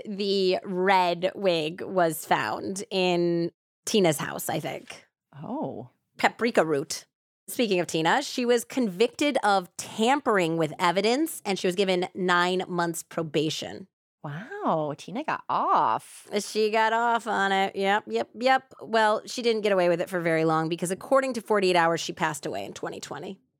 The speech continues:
Speaker 1: I tried to look up what, like, her obituary to see if it said anything about when she died or how she died, other than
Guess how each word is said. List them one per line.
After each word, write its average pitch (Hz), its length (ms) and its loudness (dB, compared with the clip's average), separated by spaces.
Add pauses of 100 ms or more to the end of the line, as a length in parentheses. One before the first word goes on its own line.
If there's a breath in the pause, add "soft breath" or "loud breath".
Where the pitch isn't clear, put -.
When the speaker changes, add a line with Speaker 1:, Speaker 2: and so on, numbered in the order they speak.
(380)
Speaker 1:
I 240 80 4
tried 339 220 2
to 427 60 2
look 302 160 2
up 214 240 2
what, 196 680 -2
like, 190 160 0
her 190 120 0
obituary 196 680 0 (140)
to 202 100 -10
see 208 140 0
if 180 100 -2
it 170 80 -8
said 175 100 4
anything 170 220 0
about 170 320 2 (480)
when 185 340 0
she 180 160 -4
died 156 320 2
or 156 60 -4
how 160 180 -2
she 196 160 -6
died, 185 320 4
other 165 220 -2
than 160 300 -2